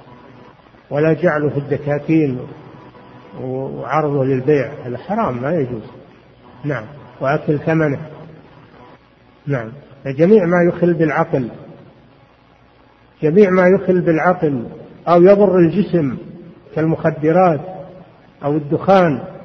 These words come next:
فإنها حرام بيعها وشراؤها. نعم.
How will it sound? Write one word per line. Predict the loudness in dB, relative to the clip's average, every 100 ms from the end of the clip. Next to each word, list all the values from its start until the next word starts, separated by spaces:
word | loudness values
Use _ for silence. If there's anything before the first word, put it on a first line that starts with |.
| -20 -20 -20 -20 -20 _ -8
فإنها | -2 -2 -2
حرام | -4 -2 0 -2 -8 -18 -20 -20 -18
بيعها | -6 -2 2 2
وشراؤها. | 2 0 -2 -4 -4 -4 -8 -10 -18 -20 -20 -20 -20 -10
نعم. | -10